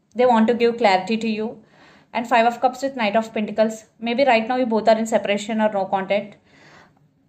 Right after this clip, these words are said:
but they're feeling very, very sad. They want to come back because Knight of Pentacles, again, this is in very, very slow moving energy. Queen of Cups with Ten of Wands.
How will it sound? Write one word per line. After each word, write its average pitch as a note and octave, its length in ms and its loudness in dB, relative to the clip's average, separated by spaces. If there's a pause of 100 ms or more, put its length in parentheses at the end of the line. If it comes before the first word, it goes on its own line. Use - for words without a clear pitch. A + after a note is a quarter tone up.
(140)
but A3 200 0
they're A3+ 120 4
feeling G#3+ 340 0
very, G3+ 160 0
very G3+ 220 -2
sad. F#3+ 460 -2 (280)
They A3 160 2
want G3+ 240 2
to A3+ 40 -2
come G3+ 220 -6
back F#3 420 -4
because G3+ 280 -2
Knight F#3 180 -2
of F#3+ 160 -6
Pentacles, F#3+ 540 -4
again, G#3 480 -6 (340)
this G#3+ 160 -4
is A3 160 -2
in G#3+ 140 0
very, G3 200 0
very G3+ 220 -2
slow F#3+ 260 -2
moving F3+ 400 -4
energy. E3 540 -4 (960)
Queen B3 200 -2
of B3+ 180 -2
Cups A#3 260 0
with C4 180 -4 (240)
Ten G3+ 180 0
of G#3 200 -4
Wands. F#3+ 440 -4